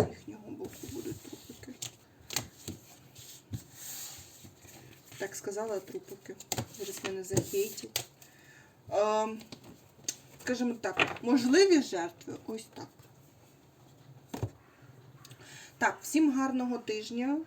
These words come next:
Херсон, тримайся. Херсон — це Україна. І іншого варіанту немає. Е, всім дякую. Бережіть себе та своїх діток, тому що в Херсонській області це так,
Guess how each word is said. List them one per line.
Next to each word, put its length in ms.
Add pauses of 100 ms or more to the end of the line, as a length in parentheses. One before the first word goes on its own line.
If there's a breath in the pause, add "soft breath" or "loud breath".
Херсон, 380
тримайся. 720 (720 loud breath)
Херсон — 420
це 120
Україна. 760 (680)
І 280
іншого 360
варіанту 400
немає. 640 (1000 loud breath)
Е, 240
всім 340
дякую. 760 (580)
Бережіть 480
себе 300
та 120
своїх 400
діток, 400 (280)
тому 180
що 160
в 40
Херсонській 520
області 400
це 180
так, 220